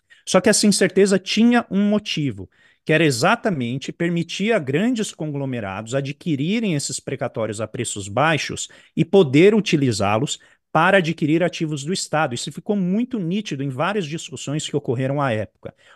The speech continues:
O quarto e último ponto é que a discussão sobre o pagamento de precatórios ocorreu pelo menos desde agosto de dois mil e vinte e três.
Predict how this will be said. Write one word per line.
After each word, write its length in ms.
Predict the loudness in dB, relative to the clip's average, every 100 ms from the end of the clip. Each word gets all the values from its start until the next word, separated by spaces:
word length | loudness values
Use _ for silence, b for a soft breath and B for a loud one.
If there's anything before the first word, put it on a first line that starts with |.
| b
O 80 | -6
quarto 380 | 2 4 4 2
e 60 | 0
último 340 | -2 -6 -10 -6
ponto 380 | -4 -4 -6 -16 b b
é 80 | -4
que 120 | -2
a 40 |
discussão 640 | -2 -4 -4 -2 0 0 0
sobre 260 | -2 -2
o 40 | -2
pagamento 640 | -2 -2 -2 -2 -4 -6
de 100 | -8
precatórios 840 | -10 -8 -6 -2 4 4 4 -2 -10 b b
ocorreu 400 | -4 2 6 6
pelo 400 | 4 4 4 4
menos 340 | 4 4 2 2
desde 320 | 2 2 4
agosto 720 | 2 2 0 0 0 -6 -8
de 100 | -4
dois 260 | -2 -2 -2
mil 160 | -4
e 20 |
vinte 240 | -4 -8 -10
e 20 |
três. 400 | -10 -8 -8